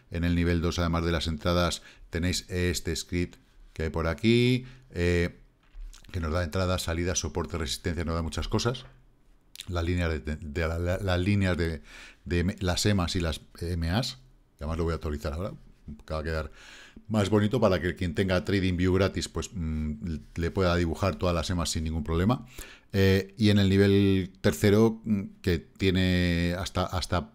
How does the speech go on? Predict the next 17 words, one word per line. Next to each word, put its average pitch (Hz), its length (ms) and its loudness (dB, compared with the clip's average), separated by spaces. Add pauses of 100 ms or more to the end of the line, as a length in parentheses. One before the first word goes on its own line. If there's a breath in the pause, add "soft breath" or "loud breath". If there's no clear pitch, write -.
podéis, 90 380 2 (100)
os 92 220 2
puedo 92 220 4
analizar 92 380 2
la 90 120 4
cartera 92 480 0 (580 loud breath)
personalmente 80 800 2 (100)
a 76 100 -10
cada 76 220 0
uno, 69 260 -4 (340)
¿vale? 85 200 -8 (320 soft breath)
Para 85 220 0
intentar 76 320 -4
mejorarla, 113 420 0
intentar 76 340 -4
equilibrarla, 107 540 0
ver, 90 200 2